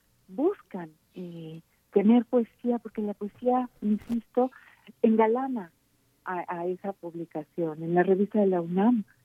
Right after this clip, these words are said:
siempre hay poemas, letras libres, el, bueno, tenemos el periódico de poesía. Entonces, la, la poesía tiene un carácter necesario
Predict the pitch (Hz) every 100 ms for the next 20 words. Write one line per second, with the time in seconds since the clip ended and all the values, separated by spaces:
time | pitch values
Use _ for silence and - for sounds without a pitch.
0 | _ - 190 185 185 180 180 - 175 175
1 | 190 196 180 180 180 _ _ _ _ 185
2 | 175 180 170 - 185 208 208 190 185 180
3 | 185 175 _ _ _ _ - 175 165 160
4 | 185 170 151 156 170 175 170 - 175 180
5 | 175 165 156 - 165 156 _ 202 202 185
6 | 185 - - _ _ - 247 269 - 226
7 | 233 233 226 226 226 _ 226 - 302 -
8 | 285 294 294 262 233 254 _ 262 240 214
9 | 202 - 170 - - 185 185 170 151